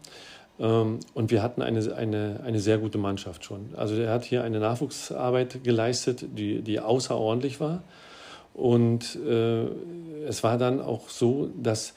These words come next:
nicht nur ich aus Neustrelitz zum B F C delegiert wurde, sondern noch zwei andere Spieler. Also wir sind dann zu dritt dann nach Berlin gegangen.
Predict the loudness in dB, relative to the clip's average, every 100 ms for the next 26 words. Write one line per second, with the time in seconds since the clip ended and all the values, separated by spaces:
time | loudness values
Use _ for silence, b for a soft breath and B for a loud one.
0 | B B -2 -2 2 2 4 4 2 0
1 | -10 -6 -2 0 0 2 2 2 0 0
2 | 0 -2 -2 0 0 2 2 4 4 4
3 | 6 4 4 4 4 4 2 0 2 4
4 | 4 2 0 -2 0 2 2 2 -2 -4
5 | -6 -4 -2 0 2 2 2 2 0 -2
6 | 0 0 -4 -20 _ -20 -20 -10 -2 0
7 | 0 -2 -4 -4 -4 -4 -4 0 4 4
8 | 4 2 2